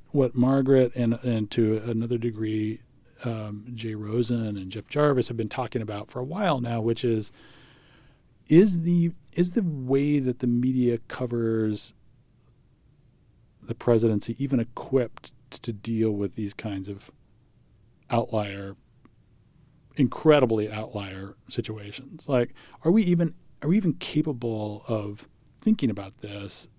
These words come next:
at least in the way that we normally do this kind of coverage? I mean, I remember writing something a few months ago that tried to get at this as well and saying, like, we s-, we need a new surge of creativity and imagination in terms of how we cover Trump, because the,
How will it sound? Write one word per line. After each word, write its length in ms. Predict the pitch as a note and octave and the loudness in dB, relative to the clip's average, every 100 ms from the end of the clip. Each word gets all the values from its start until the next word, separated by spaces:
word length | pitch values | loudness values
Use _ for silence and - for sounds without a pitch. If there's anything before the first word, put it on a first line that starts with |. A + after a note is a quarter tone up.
| - | -8
at 80 | C#3+ | -2
least 240 | C#3+ D3 | -2 -2
in 100 | D3 | 2
the 80 | B2+ | 4
way 160 | B2 B2 | 6 6
that 160 | A#2 | 4
we 100 | A#2+ | 0
normally 680 | A2+ G#2+ A2+ A2+ G#2+ G2+ G2 - - - | -2 0 0 0 0 -2 -4 -10 -20 -2
do 120 | C3 | 2
this 140 | G#2+ - | 2 0
kind 160 | A#2 | -2
of 60 | G#2 | -2
coverage? 360 | D3 B2+ A#2+ C#3 | 0 4 4 4
I 40 | |
mean, 120 | C3+ | 0
I 80 | D3 | 0
remember 380 | D3+ D#3 D3 C3 | -2 0 0 0
writing 340 | A#2+ B2 B2 | 0 0 -2
something 340 | - B2+ B2+ A#2 | -2 -4 -2 -4
a 60 | |
few 140 | B2+ C3+ | -4 -4
months 260 | E3+ E3+ | -2 -2
ago 380 | C#3 A#2 A#2 A#2 - - - - - - - - - | -2 -2 -2 -4 -8 -20 -20 -20 -20 -20 -20 -20 0
that 220 | C3+ D3 | 0 0
tried 300 | - D3 E3 | -4 2 2
to 80 | D#3 | 4
get 160 | C3+ C#3+ | 2 2
at 180 | C#3 | 4
this 260 | C3 C3 - - - - | 4 4 0 -12 -12 -2
as 160 | B2 | -2
well 360 | C3 C3 D3+ F3+ | 0 0 0 2
and 160 | C#3 B2+ | 2 2
saying, 200 | C#3 B2 | 0 0
like, 180 | A#2 | -2
we 80 | D3 | -6
s-, 140 | D#3 - | -6 -2
we 120 | D3 | 0
need 340 | D#3+ G3 A#3 G3 | 2 4 4 4
a 80 | |
new 680 | B2 B2 C3+ C#3+ D3 C3+ B2 - - - - _ | 2 2 2 2 2 2 0 -4 -20 -20 -20 _
surge 520 | - D#3 D3 C#3+ C3 | -6 2 4 6 4
of 140 | B2 - | 2 0
creativity 720 | - C3 B2+ - B2+ A2+ A2+ | -2 2 2 2 2 2 0
and 100 | G#2+ | 0
imagination 800 | G#2+ G#2+ G#2 G#2 G#2 G#2 - G#2 | -2 -2 -2 -2 -2 -4 -4 -4
in 80 | G2+ | -4
terms 240 | A#2 G#2 | -4 -6
of 80 | G2+ | -8
how 160 | G#2 | -10
we 160 | G2 G2+ | -8 -8
cover 300 | - A2+ G#2 | -6 -8 -8
Trump, 300 | - B2 B2 | -4 -6 -6
because 360 | A#2 D3 B2 A#2 | -4 0 0 0
the, 320 | A#2+ A#2 | 0 0